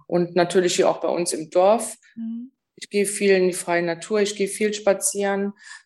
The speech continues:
Speaker 1: Ja, ich glaub schon, dass er mir eine sehr große Hilfe sein kann.
Speaker 2: Ja.
Speaker 1: Natürlich nicht so wie in der Stadt, wir leben hier auf dem Land,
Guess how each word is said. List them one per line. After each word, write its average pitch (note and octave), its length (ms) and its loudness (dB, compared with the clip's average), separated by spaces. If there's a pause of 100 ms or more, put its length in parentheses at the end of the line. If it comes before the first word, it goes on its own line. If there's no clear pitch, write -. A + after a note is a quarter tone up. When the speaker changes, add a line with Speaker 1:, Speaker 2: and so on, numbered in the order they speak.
(140)
Speaker 1:
Ja, C#3+ 340 -6 (540)
ich - 180 -20
glaub F#3+ 220 4
schon, G#3 360 6
dass F#3+ 180 4
er F#3 100 4
mir F#3 420 0
eine G3 100 -8
sehr F#3 200 0
große E3 400 -8
Hilfe D#3 280 -16
sein D3 300 -12
kann. D3 460 -20 (120)
Speaker 2:
Ja. A#3 180 -10
Speaker 1:
Natürlich A3 460 0
nicht G#3 200 0
so G3+ 220 0
wie G3+ 140 0
in G3 100 4
der F3+ 120 2
Stadt, - 460 -4
wir G3+ 80 6
leben F#3+ 300 2
hier F#3 180 -2
auf - 100 -10
dem F3 120 -4
Land, G3 460 -4